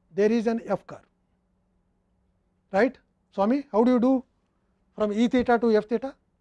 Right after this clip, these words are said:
That's all. F theta equal to zero to theta, E theta, D theta. So, you have to integrate and then you will get F theta.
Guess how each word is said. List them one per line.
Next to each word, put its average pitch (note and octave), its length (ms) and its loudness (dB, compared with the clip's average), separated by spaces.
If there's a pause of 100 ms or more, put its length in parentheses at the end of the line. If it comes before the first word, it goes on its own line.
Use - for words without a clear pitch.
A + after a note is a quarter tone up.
(1800)
That's - 180 -16
all. - 100 -16 (360)
F F3 120 -2
theta A3 280 4
equal G#3 220 2
to A3+ 120 0
zero G#3+ 260 6
to G#3 140 2
theta, A3+ 400 0 (300)
E G3+ 120 0
theta, G#3 360 0 (280)
D - 460 -6
theta. E3 120 -8 (460)
So, A3 360 4 (260)
you A3 120 4
have B3 180 8
to C4 140 2
integrate B3 440 6
and A#3 160 2
then C#4 160 8
you A#3+ 80 6
will A3 80 2
get A3 160 -2
F E3 100 -8
theta. - 100 -18